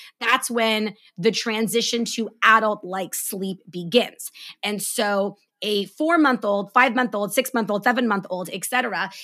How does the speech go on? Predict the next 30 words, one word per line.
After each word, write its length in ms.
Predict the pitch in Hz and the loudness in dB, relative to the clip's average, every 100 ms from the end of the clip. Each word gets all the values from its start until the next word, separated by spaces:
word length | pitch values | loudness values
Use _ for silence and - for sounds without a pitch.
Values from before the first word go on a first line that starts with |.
| - | -4
is 400 | 220 226 220 208 - - _ 165 | 4 6 4 0 -10 -20 _ 2
going 240 | 285 302 | 4 6
to 100 | 269 | 2
have 460 | 202 226 254 262 208 | 4 6 8 6 2
the 140 | 240 | 0
awareness 920 | 202 190 233 262 277 214 214 254 - - | 0 0 2 4 4 2 -4 -4 -6 -10
that 340 | 170 214 196 190 180 | -2 2 2 0 -2
they're 420 | 214 202 202 196 - - | 0 0 -2 -4 -6 -2
about 420 | 214 208 202 208 - | 2 4 2 -2 -8
how 400 | - 233 247 240 | 0 4 6 6
they're 200 | 226 208 | 2 2
falling 380 | 233 214 208 | 2 2 0
asleep 400 | 202 - 196 170 | -4 -4 -4 -4
initially, 600 | 180 226 254 - 123 170 202 196 | -2 -2 -2 -4 -6 -8 -2 2
I 220 | 214 220 | 2 2
E 220 | 202 202 151 | -4 -6 -6
with 340 | 170 220 214 185 | -4 -2 -2 -8
a 60 | |
pacifier. 880 | 190 240 247 196 170 - - - 226 - - - - _ | 2 2 2 -2 -8 -10 -6 -6 -6 -8 -18 -18 -20 _
But 140 | 226 185 | -2 2
then 220 | 240 240 | 2 2
the 80 | 208 | 0
problem 360 | 208 240 262 | 0 0 0
is 60 | 262 | 0
that 140 | 220 | 0
if 80 | 190 | -2
the 80 | 202 | -6
pacifier 640 | 208 220 226 208 214 202 | -4 -4 -4 -4 -2 -2
falls 340 | 190 180 175 165 | -2 -4 -4 -2
out, 460 | 202 226 190 190 | 2 2 2 -8